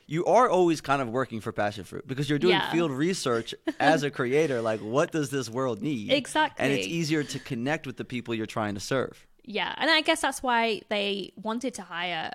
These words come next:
Speaker 2: a creator. I mean, they're actually very unique as a company because, I mean, their first hire was a creator. I,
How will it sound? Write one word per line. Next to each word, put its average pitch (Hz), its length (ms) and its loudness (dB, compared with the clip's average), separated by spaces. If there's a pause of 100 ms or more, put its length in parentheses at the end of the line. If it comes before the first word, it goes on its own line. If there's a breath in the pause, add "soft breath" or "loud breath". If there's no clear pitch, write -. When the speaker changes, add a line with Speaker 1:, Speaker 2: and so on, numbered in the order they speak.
(220)
Speaker 2:
a 202 80 -4
creator. 190 340 -6
I 175 60 -2
mean, 220 160 -4
they're 302 240 2
actually 277 400 -4
very 196 720 -4 (100)
unique 190 520 -10 (120)
as 208 100 -6
a 202 60 -10
company 185 440 -12
because, 170 540 -10 (480 loud breath)
I - 20 -8
mean, 285 120 -2
their 294 100 2
first 294 240 2
hire 262 260 2
was 202 140 -2
a - 40 -12
creator. 220 420 -4
I, 196 160 -4